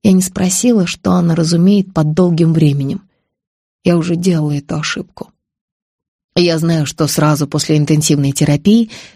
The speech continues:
тебе может показаться, что это не так, но скопление жидкости, по крайней мере сейчас,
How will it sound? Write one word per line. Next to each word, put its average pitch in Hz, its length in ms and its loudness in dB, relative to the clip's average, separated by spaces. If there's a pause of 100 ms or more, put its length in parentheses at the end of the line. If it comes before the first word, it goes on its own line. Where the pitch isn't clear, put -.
(120)
тебе 220 200 4
может 320 300 -2
показаться, 175 580 -2
что 160 240 -2
это 143 200 0
не 143 120 0
так, 208 280 -2
но 170 100 2
скопление 147 560 0
жидкости, 180 540 -2
по 170 120 -2
крайней 147 380 0
мере 143 240 0
сейчас, 185 520 0